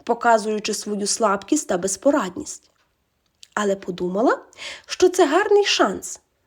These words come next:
нарешті викрити Віру. Перший тиждень був надзвичайно важкий і для Віри, і для її свекрухи. Жінка поводилася як капризна дитина,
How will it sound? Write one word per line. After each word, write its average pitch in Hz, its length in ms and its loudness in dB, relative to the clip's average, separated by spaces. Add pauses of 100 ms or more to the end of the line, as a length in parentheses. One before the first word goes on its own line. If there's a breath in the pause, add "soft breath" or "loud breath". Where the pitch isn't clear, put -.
нарешті 220 640 0
викрити 196 640 -4
Віру. 180 300 -10 (1120 soft breath)
Перший 359 320 2
тиждень 277 500 2
був 240 220 0
надзвичайно 240 720 -2
важкий 202 640 -6 (140)
і 233 200 -6
для 226 220 0
Віри, 277 480 0 (260)
і 214 160 -4
для 202 140 2
її 196 260 2
свекрухи. - 600 -8 (840 loud breath)
Жінка 403 360 4
поводилася 285 720 4
як 247 320 -2
капризна 277 640 0
дитина, 247 640 0